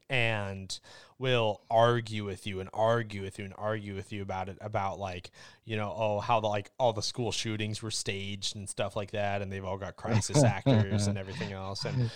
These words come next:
Speaker 1: because the thing, and, like, when they talk about, like, media control and symbolism and all that crazy stuff, like,
Speaker 2: Oh, yeah, yep.
Speaker 1: bec-, and the thing that gets frustrating about those people is that when you ask them the questions, like, you, you know, you try and, like, get deeper into what they're,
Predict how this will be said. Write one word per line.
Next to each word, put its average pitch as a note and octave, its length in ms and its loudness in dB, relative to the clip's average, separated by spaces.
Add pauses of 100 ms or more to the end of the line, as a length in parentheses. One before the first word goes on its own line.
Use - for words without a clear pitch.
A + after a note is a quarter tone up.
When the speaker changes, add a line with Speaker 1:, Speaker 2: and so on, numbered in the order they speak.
(160)
Speaker 1:
because A3+ 320 6
the G#3 120 2
thing, B3+ 280 2
and, G3+ 280 2
like, D3+ 180 6
when D#3 120 2
they C#3+ 100 4
talk C#3 240 6
about, C3+ 220 6
like, B2 140 2
media B2 400 4
control B2 460 2
and A#2 120 0
symbolism A#2+ 720 0
and A#2 100 -4
all A#2 140 2
that A#2 160 0
crazy A#2 360 0
stuff, A#2+ 360 2
like, G#2 160 6
Speaker 2:
Oh, C3 220 8
yeah, G2 360 4
yep. F#2+ 380 -2
Speaker 1:
bec-, - 240 -4
and G3+ 140 0
the F#3+ 80 0
thing A3+ 240 0
that E3+ 160 2
gets C#3+ 160 2
frustrating F3+ 560 6
about A#2 280 2
those D#3+ 260 4
people G2+ 440 -6
is A2+ 280 -2
that A2 500 0
when C3 300 0
you B2+ 240 0 (100)
ask C#3 360 0
them B2+ 340 2
the G#2+ 100 -6
questions, - 800 -6
like, F#2+ 200 -8
you, G#2+ 80 -6
you G#2 200 -6
know, G2+ 80 -4
you G2+ 220 -4
try A#2+ 240 0
and, A2 140 0
like, G2 260 -6
get A2 260 -4 (160)
deeper G2+ 380 -6
into F#2 180 -6
what F#2 440 -4
they're, F2 380 -10